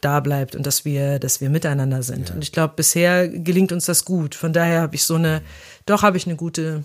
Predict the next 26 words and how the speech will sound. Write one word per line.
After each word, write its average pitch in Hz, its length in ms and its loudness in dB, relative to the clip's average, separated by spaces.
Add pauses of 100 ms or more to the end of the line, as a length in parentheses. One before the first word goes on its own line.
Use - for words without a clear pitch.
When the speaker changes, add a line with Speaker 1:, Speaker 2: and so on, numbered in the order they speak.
Speaker 1:
schöne, 165 680 4 (120)
äh, - 400 -14 (300)
Basis. 151 560 0 (240)
Speaker 2:
Mhm. 90 300 -6 (720)
Ja, 98 480 2
ähm, 95 560 4 (220)
eine 98 240 6
Frage, 98 340 4
die 98 60 4
ich 101 100 4
am 98 120 4
Ende 95 260 4
immer 104 220 6
stelle, 104 340 2
einfach 98 480 -2 (160)
die, 92 440 2 (300)
wo 95 160 0
wir 95 80 0
schon 95 540 0
wahnsinnig, 95 880 2
äh, 90 380 2
äh, 90 440 -2 (680)
unerwartete 101 800 2
Antworten 104 460 0
gekriegt 95 380 -4
haben, 92 240 0